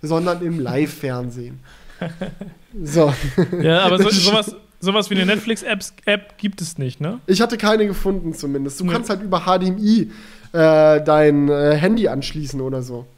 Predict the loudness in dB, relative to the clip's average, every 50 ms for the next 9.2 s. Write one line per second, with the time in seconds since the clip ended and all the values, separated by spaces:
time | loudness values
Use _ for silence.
0 | _ _ _ _ _ _ _ _ _ _ _ _ _ _ -10 -8 -6 -6 -6 -6
1 | -6 -8 -10 -10 -10 -6 -4 -2 0 2 2 4 2 2 0 -2 0 0 0 0
2 | -2 -4 -4 -6 -6 -4 0 0 0 0 0 -2 -2 -2 -2 -4 -8 -8 -8 -6
3 | -6 -4 -4 -4 -4 -4 -6 -6 -6 -6 -6 -4 -4 -4 -2 -2 0 0 0 0
4 | 0 0 0 0 2 2 2 2 0 0 0 0 -2 -2 -2 -2 -4 -4 -2 -2
5 | -2 -2 -2 -6 -10 -12 _ _ _ _ _ _ _ _ _ -2 0 2 2 2
6 | 0 -4 -6 -6 -6 -4 0 0 0 0 0 -4 -6 -8 -10 -20 _ _ _ _
7 | _ -20 -18 _ 0 0 2 2 0 -2 -2 -2 0 0 0 0 0 -2 -4 -6
8 | -6 -6 -6 -6 -6 -6 -6 -6 -4 -4 -4 -4 -4 -6 -10 -14 -14 -14 -14 -16
9 | -18 -18 _